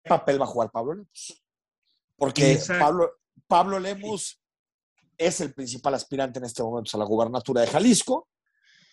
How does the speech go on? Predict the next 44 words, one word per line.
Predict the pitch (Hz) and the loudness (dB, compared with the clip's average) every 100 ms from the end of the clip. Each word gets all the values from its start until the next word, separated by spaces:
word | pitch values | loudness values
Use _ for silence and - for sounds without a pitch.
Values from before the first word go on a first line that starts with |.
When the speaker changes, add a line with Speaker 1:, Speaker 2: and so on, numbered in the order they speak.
| - | 0
Speaker 1:
es | 220 247 165 | 4 4 4
de | |
Movimiento | 139 123 127 139 143 | -2 -6 -8 -10 -10
Ciudadano, | 123 135 135 196 233 262 | -2 2 4 4 2 -2
bueno, | 170 - _ _ _ | -6 -10 _ _ _
o | 127 | -6
al | 127 | -4
menos | 156 160 | -4 -4
ha | 160 | 0
llegado | 156 135 139 160 143 - - | 2 2 0 -2 -4 -12 -12
a | 117 | -8
los | 120 - | -8 -4
espacios | - 135 127 113 | 0 0 -2 -8
en | |
donde | 113 113 | -8 -6
está | 107 139 - | -2 -2 0
con | 160 156 | 0 0
Movimiento | 131 113 120 113 | -2 -4 -6 -8
Ciudadano, | 117 143 147 165 180 - - - - - - | -4 2 4 2 -2 -12 -20 -20 -20 -16 0
pero | 180 | 2
también | 180 180 202 | 4 2 0
tiene | 254 | 0
una | 247 | 0
excelente | - 175 233 226 | 0 0 0 -2
relación | 170 151 - 214 262 - - _ | -2 -4 -4 -8 -8 -18 -20 _
con | - 147 | 0 0
el | |
licenciado | 127 135 123 160 | 0 -2 0 2
Raúl | 147 139 | 2 0
Padilla. | 175 381 214 - _ _ _ _ _ - | -2 -2 -4 -10 _ _ _ _ _ -4
Speaker 2:
Y, | 202 196 180 | -4 -2 -2
y | 180 | 2
Speaker 1:
Entonces, | 214 226 294 254 | 2 4 6 6
Speaker 2:
ojo | |
con | 156 | 6
Juan | 185 | 2
José | 160 175 240 | 0 -2 -2
Frangé, | 254 226 185 254 233 208 | -2 -2 -2 -2 -4 -6
¿eh? | 311 _ _ _ _ _ _ _ | -10 _ _ _ _ _ _ _
Speaker 1:
o | 101 | -6
Juan | 180 | -2
Speaker 2:
Que | 170 | -2
Speaker 1:
José | 110 123 | -4 -2
Frangé, | 147 190 | 0 4